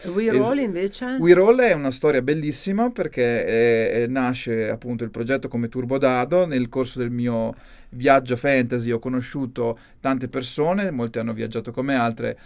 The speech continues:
Speaker 2: ci siamo divisi e attualmente col gruppo attuale, che è un gruppo di giovanissimi, sono quasi tutti meno di trenta anni, quindi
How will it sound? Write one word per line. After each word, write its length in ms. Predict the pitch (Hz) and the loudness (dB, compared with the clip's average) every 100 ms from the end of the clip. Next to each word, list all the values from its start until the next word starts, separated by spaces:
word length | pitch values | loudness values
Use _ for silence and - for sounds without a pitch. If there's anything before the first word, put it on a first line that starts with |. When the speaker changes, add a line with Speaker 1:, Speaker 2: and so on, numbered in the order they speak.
| - - | -20 -20
Speaker 2:
ci 120 | - | -10
siamo 220 | 110 120 | -6 -4
divisi 680 | 143 170 165 185 190 226 - | -4 -4 -2 -2 -2 -4 -2
e 140 | 143 | 0
attualmente 880 | 135 131 165 170 165 139 156 156 190 | 0 0 2 0 0 -4 -4 -2 -4
col 160 | - 120 | -2 -4
gruppo 240 | 139 135 | -4 -6
attuale, 260 | 120 156 131 | -2 -2 -2
che 60 | |
è 20 | 120 | -4
un 60 | |
gruppo 220 | 127 127 120 | -6 -6 -6
di 240 | 123 127 | -6 -8
giovanissimi, 680 | 117 151 151 135 127 - 117 | -4 -2 0 -2 -6 -6 -8
sono 240 | 117 120 113 | -6 -10 -4
quasi 240 | 151 143 | -2 -2
tutti 260 | 139 - 120 | -8 -10 -6
meno 140 | 127 | -6
di 60 | 117 | -6
trenta 340 | 123 123 123 | -6 -6 -4
anni, 140 | 110 | -6
quindi 220 | 110 120 | -6 -8